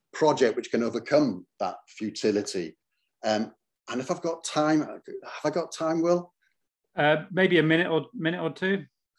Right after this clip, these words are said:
Speaker 1: Right, I'll just do this really quickly. <laughs> Um, I want to just point to another, another, uh, article which, which, um, also sort of tried to periodize capitalism through, through,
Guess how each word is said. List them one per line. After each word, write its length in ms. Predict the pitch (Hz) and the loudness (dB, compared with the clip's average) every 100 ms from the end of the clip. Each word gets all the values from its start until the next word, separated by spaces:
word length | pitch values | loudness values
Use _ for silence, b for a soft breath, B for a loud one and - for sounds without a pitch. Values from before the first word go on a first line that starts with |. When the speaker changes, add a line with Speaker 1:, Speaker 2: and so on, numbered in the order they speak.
| _ - | _ 0
Speaker 1:
Right, 120 | 151 | 4
I'll 100 | 135 | 4
just 160 | 190 220 | 2 2
do 80 | |
this 200 | 185 175 | 2 4
really 160 | 175 156 | 2 2
quickly. 420 | - - - 101 - | 2 0 0 -4 -6
<laughs> 40 | - _ B B B 156 | -10 _ B B B -6
Um, 200 | 143 139 - - | -2 -2 -6 0
I 60 | 165 | 2
want 160 | 220 | 4
to 40 | 208 | 2
just 220 | 202 - 160 | -2 -4 0
point 160 | 185 175 | 0 2
to 80 | |
another, 340 | 151 170 170 160 | 2 4 4 2
another, 340 | 156 160 165 151 - 156 | 0 0 0 -2 -6 -6
uh, 160 | 135 131 | -6 -4
article 580 | 120 120 110 120 113 120 | 0 0 0 -2 -2 -2
which, 440 | 120 135 - - - | -2 -2 -4 -10 -6
which, 440 | 123 135 - - - | -4 -2 -4 -10 0
um, 380 | 123 120 120 120 _ - 175 | 2 2 0 -4 _ -2 0
also 240 | 190 190 | 4 4
sort 200 | 180 151 | 4 2
of 60 | 139 | 2
tried 140 | 147 | -2
to 80 | 151 | -2
periodize 720 | - 175 175 165 139 131 - | 4 6 8 6 2 -2 -4
capitalism 540 | 127 - 123 98 107 | -10 -4 -4 -4 -6
through, 320 | 98 113 113 - | -4 -2 -2 -4
through, 260 | - 117 | 0 0